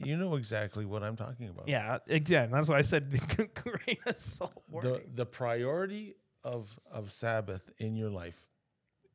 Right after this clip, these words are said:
Speaker 1: is that important. And, and particularly those who don't have, maybe even don't have a job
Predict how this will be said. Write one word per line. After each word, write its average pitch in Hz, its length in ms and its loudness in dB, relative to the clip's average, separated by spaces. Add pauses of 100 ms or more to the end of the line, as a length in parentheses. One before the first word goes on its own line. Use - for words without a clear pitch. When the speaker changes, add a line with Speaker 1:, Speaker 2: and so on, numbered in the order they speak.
(500)
Speaker 1:
is 113 180 -4
that 107 180 0
important. 101 460 -8 (1500)
And, 107 400 -6 (520)
and 107 160 -6
particularly 107 920 -4
those 104 680 -8 (480)
who 104 320 -6 (200)
don't 107 360 -6
have, 104 400 -6 (260)
maybe 110 380 -6
even 101 240 -8
don't 104 240 -10
have 98 220 -12
a 98 180 -10
job 95 400 -6